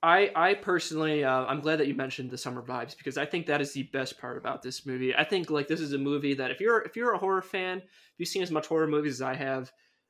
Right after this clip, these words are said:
I think, like, it is just a, uh, it, it's kind of a breath of fresh air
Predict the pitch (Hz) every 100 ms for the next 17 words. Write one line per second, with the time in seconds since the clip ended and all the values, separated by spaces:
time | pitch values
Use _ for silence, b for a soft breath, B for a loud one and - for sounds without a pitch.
0 | - 143 160 143 139 123 - 139 131 139
1 | 139 143 131 - 127 123 127 - 135 123
2 | 123 - - _ - 147 - - _ _
3 | _ _ _ _ - - 247 269 202 165
4 | 160 147 - 131 - 127 127